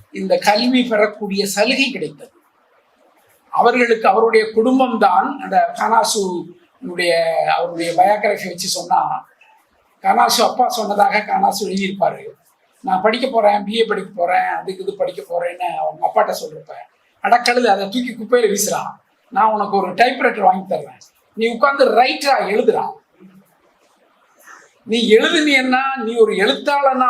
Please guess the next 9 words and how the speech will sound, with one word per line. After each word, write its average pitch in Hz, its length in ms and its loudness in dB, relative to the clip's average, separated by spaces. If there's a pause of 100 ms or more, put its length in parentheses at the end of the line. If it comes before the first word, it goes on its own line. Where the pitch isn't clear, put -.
உருவாதுல 226 540 0
இருக்கிற 202 280 -2
விஷயம், 196 640 0 (140)
நீ 240 120 -2
இந்த 233 140 2 (100)
டிகிரி 285 300 2
வாங்கிக்கிட்டு 240 560 -2
பொழப்பு 214 460 0
நடத்துறதெல்லாம் 190 640 0